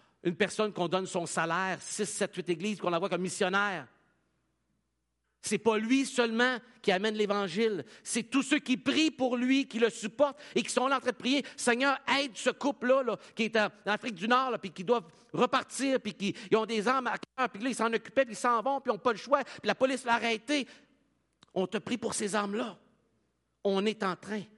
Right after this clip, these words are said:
de faire l'œuvre de l'Évangile. On est en train de montrer qu'on croit dans ce que Jésus-Christ a fait, en qui il est et son salut. Et que c'est ça qui est sur le cœur de Dieu.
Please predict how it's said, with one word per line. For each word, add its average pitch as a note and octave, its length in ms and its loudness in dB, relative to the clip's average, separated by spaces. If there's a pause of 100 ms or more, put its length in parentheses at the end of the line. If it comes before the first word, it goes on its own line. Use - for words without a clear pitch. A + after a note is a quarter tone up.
de C#3+ 100 -4
faire C#3 240 -4
l'œuvre C#3+ 220 -2
de C3 60 -10
l'Évangile. C3 420 -12 (600)
On A3+ 120 4
est B3+ 140 0
en A#3+ 120 4
train C#4+ 120 -2
de C#4 60 6
montrer C4+ 560 0 (320)
qu'on A3+ 180 2
croit C4 440 0
dans F#3+ 100 2
ce - 40 -14
que G#3 100 0
Jésus-Christ F3+ 460 -4
a F3 100 2
fait, G3+ 220 -2 (200)
en G#3 120 4
qui A#3+ 360 -2
il A#3 100 0
est A#3 180 -2 (320)
et G#3 140 0
son G#3+ 220 0
salut. G#3+ 500 -6 (680)
Et - 80 -8
que A#3+ 120 0
c'est A#3+ 140 2
ça - 200 -2
qui A3+ 100 -6
est - 40 -2
sur G3+ 100 -4
le D#3+ 60 -12
cœur F#3 180 0
de E3 100 -6
Dieu. D#3+ 240 -12